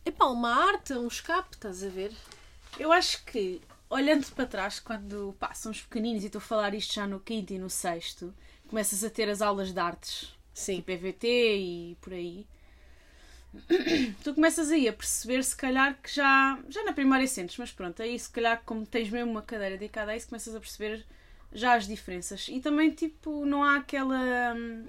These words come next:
Speaker 2: questão de, "Ah, olha, não sabes desenhar, mas é uma coisa que tu podes aprender."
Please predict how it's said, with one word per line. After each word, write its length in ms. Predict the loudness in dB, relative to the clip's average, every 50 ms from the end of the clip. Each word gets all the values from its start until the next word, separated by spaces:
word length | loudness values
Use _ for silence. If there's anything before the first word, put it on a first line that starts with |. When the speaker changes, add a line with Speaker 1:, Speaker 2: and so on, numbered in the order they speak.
| -18 -20 -20 -20 -14
Speaker 2:
questão 400 | -12 -10 -6 -2 0 2 2 2
de, 320 | 2 0 -2 -2 -2 -4 -6 -8 -16 -20 -20 -20 -20 -20 -20 -20 -20 -20 -20 -20 -20 _ -20 -20 -20 _ -10 2
"Ah, 220 | 6 8 10 12 12
olha, 360 | 10 10 8 2 0 0 -2
não 100 | -4 -4
sabes 260 | -2 0 0 0 2 2
desenhar, 260 | 4 4 6 6 6
mas 400 | 4 4 2 0 -2 -6 -8 -10 -6 0
é 100 | 4 6
uma 200 | 8 8 8 6
coisa 200 | 4 2 -2 -2
que 60 | -2
tu 100 | -4 -4
podes 260 | 0 0 0 2 0
aprender." 520 | -2 -4 -2 0 0 2 2 0 0 -4